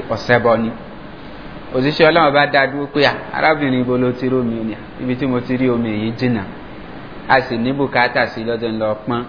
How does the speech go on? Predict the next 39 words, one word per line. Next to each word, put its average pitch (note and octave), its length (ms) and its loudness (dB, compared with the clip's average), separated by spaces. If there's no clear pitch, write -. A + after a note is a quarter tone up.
Ibi B2 180 -6
tí C#3+ 100 -4
mò C#3+ 180 0
ń A#2+ 100 0
lọ A#2+ 100 6
náà B2 200 2
jìnnà. A2 320 -4
Torí A#2+ 180 6
náà C3+ 180 8
ẹ - 80 6
jẹ́ A#2 180 8
mọ́ A2 140 2
ẹ - 80 2
lọ." G#2+ 120 2
Ní G#2+ 100 2
òjíṣẹ́ B2+ 320 2
Ọlọ́run B2+ 180 6
bá A#2 120 4
bá A#2 160 4
ní, A2+ 80 -2
"À, - 80 -4
tó D#3+ 140 6
bá C3+ 160 6
gbà C3 180 4
wá A#2 140 4
láyè B2 360 0
ká A#2+ 120 0
lò A2+ 260 -4
nínú A2+ 320 -2
omi G2+ 260 -6
yìí. F#2+ 120 -6
Ṣùgbọ́n B2 320 4
à C#3 40 2
ń C3 60 0
fi C#3 120 -2
ń C3+ 140 -2
dán C3 100 2
ọ B2+ 80 2
lójú C3 280 0